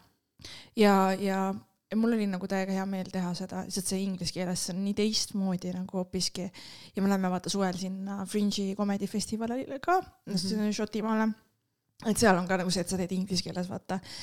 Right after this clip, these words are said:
Speaker 1: igal pool, et see on nagu hoopis, see publiku mõistes on juba nii teistmoodi, sest eestlased on nagu nii,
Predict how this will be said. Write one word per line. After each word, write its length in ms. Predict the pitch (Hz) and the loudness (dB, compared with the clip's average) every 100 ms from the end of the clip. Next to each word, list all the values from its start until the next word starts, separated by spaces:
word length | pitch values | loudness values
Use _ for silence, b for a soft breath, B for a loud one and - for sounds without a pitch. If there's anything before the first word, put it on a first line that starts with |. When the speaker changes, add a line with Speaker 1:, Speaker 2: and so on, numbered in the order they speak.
| B B B | B B B
Speaker 1:
igal 220 | 190 180 | 0 0
pool, 240 | 190 185 - | 0 0 0
et 60 | - | -2
see 80 | 196 | -2
on 60 | 190 | -2
nagu 140 | 185 | -4
hoopis, 280 | 185 185 165 - - B B B B B - | -6 -4 -2 -2 -4 B B B B B -2
see 140 | - | 0
publiku 400 | 254 247 196 - | 2 2 2 0
mõistes 380 | 175 190 180 175 | -2 0 -2 -2
on 60 | 175 | -4
juba 240 | 170 180 | -6 -4
nii 140 | 185 196 | -4 -2
teistmoodi, 400 | 185 - 190 175 165 | -2 0 -2 -2 -2
sest 160 | - | 0
eestlased 400 | 294 254 185 165 | 0 0 -2 -4
on 140 | 165 170 | -6 -8
nagu 160 | 180 180 | -6 -4
nii, 300 | 208 202 | -2 0